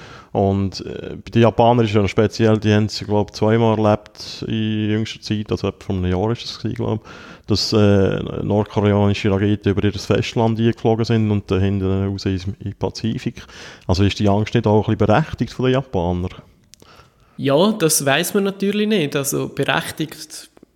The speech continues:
Speaker 2: Angst kann immer berechtigt oder unberechtigt sein. Man weiss es dann erst, wenn das Ereignis eintritt, ob man zu Recht Angst gehabt hat oder wenn es eben nicht eintritt, dass man zu Unrecht Angst gehabt hat.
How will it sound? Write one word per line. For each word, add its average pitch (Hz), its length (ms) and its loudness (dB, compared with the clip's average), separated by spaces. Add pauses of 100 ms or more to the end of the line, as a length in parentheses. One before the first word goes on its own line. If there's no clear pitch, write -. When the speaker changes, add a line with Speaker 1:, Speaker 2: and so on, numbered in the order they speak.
(880)
Speaker 2:
Angst 165 420 -2
kann 151 160 2
immer 175 160 0
berechtigt 160 680 -2
oder 147 200 0
unberechtigt 139 680 -2
sein. 123 280 -6
Man 123 120 -6
weiss 123 300 -2
es 135 100 -4
dann 123 140 0
erst, 131 360 0
wenn 123 260 0
das 123 100 -6
Ereignis 127 560 -2
eintritt, 127 640 -2 (540)
ob - 140 -6
man 120 180 -6
zu - 120 0
Recht 117 360 0
Angst 123 320 0
gehabt 120 200 0
hat 117 360 -4 (120)
oder 120 260 0
wenn 117 100 0
es 113 60 -4
eben 120 260 0
nicht 117 160 -2
eintritt, 113 640 -6
dass 110 160 -6
man 110 120 -6
zu 101 160 -4
Unrecht 127 440 2
Angst 127 300 0
gehabt 113 340 -4
hat. - 20 -20